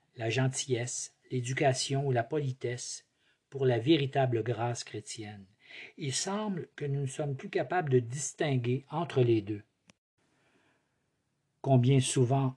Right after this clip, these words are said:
l'amabilité est prise pour la sainteté. « Quel homme aimable il est », dit-on. Ce qu'ils veulent réellement dire, c'est ceci. Il ne critique jamais, il est d'accord avec tout le monde et sur tous les points de vue.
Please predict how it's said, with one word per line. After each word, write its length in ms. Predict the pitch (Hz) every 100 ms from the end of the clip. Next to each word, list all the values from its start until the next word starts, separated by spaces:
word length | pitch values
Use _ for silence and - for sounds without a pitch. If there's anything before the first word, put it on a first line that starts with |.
| -
l'amabilité 1080 | 143 156 147 120 135 127 123 - 165 131 - -
est 120 | 127
prise 360 | - 170 135
pour 180 | - 120
la 100 | 123
sainteté. « 600 | 113 127 120 117 - 113 - _ _ _ _ _ _ _
Quel 240 | - 131 127
homme 240 | 127 120 -
aimable 500 | 135 120 123 113 107
il 160 | 110 110
est », 160 | 110 98
dit-on. 380 | 110 - 113 104 _ _ _ _ _ _ _ _ _ -
Ce 140 | 160
qu'ils 240 | 135 170
veulent 240 | 139 151 147
réellement 460 | 170 160 147 143
dire, 260 | 127 156 175
c'est 160 | - 123
ceci. 520 | 135 123 - 117 107 _ _ -
Il 100 | 127
ne 100 | 131
critique 440 | - 135 - 143
jamais, 560 | 113 143 131 120 113 - _
il 140 | 131 123
est 160 | 123
d'accord 360 | 131 143 143 135
avec 360 | 131 123 127
tout 120 | - 160
le 60 |
monde 380 | 131 123 151 165 -
et 100 | 160
sur 280 | - 139
tous 140 | - 190
les 120 | 147
points 220 | 131 127
de 100 | 107
vue. 220 | 98 110